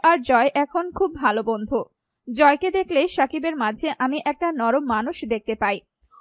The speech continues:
ও বাবার মতোই নামকরা একজন হোক, এটা আমি সবসময় চাই। সাকিব খান সত্যি সুপারস্টার,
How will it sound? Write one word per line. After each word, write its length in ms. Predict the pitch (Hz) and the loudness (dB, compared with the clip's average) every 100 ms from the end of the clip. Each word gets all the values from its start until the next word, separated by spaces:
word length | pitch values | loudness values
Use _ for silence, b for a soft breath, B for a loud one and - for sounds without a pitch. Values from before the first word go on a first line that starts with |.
| b | b
ও 100 | 262 | 0
বাবার 360 | 226 254 254 330 | 4 4 4 4
মতোই 300 | 339 349 370 | 2 2 0
নামকরা 460 | 254 226 226 233 - | 0 0 2 2 2
একজন 380 | 247 226 262 277 | 0 0 -4 0
হোক, 260 | 277 302 - _ _ | 2 0 -2 _ _
এটা 340 | 277 294 339 339 | 2 4 4 2
আমি 240 | 262 320 | 0 -2
সবসময় 580 | 381 302 - - 240 202 | -2 -2 -2 -4 -6 -6
চাই। 280 | - 202 180 _ _ _ _ _ _ _ | -2 -2 -2 _ _ _ _ _ _ _
সাকিব 360 | - 339 302 349 | 0 2 2 0
খান 240 | 403 403 | 0 -2
সত্যি 480 | 359 - 277 - 330 | 2 2 2 2 0
সুপারস্টার, 720 | 330 226 226 214 220 254 220 | 0 0 0 0 0 0 0